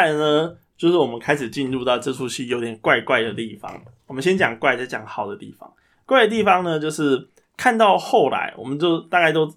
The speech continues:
我们人民啊，就是你，你小时候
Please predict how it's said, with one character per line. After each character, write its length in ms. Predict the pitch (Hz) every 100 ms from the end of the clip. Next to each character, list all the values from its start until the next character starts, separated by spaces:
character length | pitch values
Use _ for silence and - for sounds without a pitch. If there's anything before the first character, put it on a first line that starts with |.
| _
我 80 | 139
们 160 | 139 147
人 200 | 147 156
民 380 | 196 151 135
啊， 180 | 151 160 - _
就 80 | 151
是 440 | 151 156 143 135 135
你， 160 | 135 127 -
你 160 | - 135
小 240 | 139 120
时 140 | 110 120
候 360 | 139 131 107